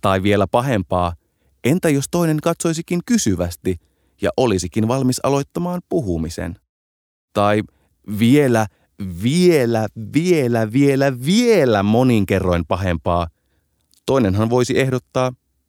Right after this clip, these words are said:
sopimista. Tiptop ja hattara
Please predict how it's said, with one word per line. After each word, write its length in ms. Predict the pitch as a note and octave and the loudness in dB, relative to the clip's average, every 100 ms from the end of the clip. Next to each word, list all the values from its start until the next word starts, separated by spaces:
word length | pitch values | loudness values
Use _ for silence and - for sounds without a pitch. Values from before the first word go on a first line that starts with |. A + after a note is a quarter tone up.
| _ - | _ -8
sopimista. 800 | - G3 F2 E2 E2 - F2+ - _ _ _ _ _ _ _ _ _ _ _ | -4 -4 -4 -6 -8 -8 -12 -12 _ _ _ _ _ _ _ _ _ _ _
Tiptop 460 | - G3+ - D3 B2+ | -4 -4 -2 -4 -2
ja 120 | G#2 | -4
hattara 460 | A2+ D3+ - G#2 | -2 -4 -4 -4